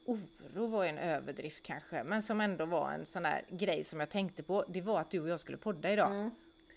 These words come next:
Speaker 1: Och då vill jag, då vill jag ju gärna vara på topp.
Speaker 2: Ja.
Speaker 1: För då tycker jag ju själv att jag är ju ändå bäst när jag är där uppe. Men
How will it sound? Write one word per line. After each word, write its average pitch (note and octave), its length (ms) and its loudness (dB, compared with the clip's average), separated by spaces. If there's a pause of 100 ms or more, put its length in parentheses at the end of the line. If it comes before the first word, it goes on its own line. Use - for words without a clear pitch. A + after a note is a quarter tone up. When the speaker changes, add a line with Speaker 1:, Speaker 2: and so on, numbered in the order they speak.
(200)
Speaker 1:
Och G#3 100 4
då F3 240 6
vill A#3+ 180 6
jag, A3+ 140 10 (200)
då F#3 100 4
vill A#3 200 6
jag B3 200 10
ju G#3 80 10
gärna G3 200 10
vara D4 180 10
på F4+ 100 6
topp. C4 180 10
Speaker 2:
Ja. A3+ 180 6 (1040)
Speaker 1:
För A#3 120 2
då F#3 140 4
tycker D#4 300 6
jag G#3+ 120 10
ju F#3 60 6
själv C4 440 6
att G#3 240 2 (300)
jag E3 340 2
är - 40 2
ju G#3+ 60 6
ändå F#3+ 160 4
bäst - 560 4
när F#3 100 4
jag F#3 100 10
är E3 120 6
där D#3+ 120 6
uppe. - 300 0 (960)
Men D#4+ 340 6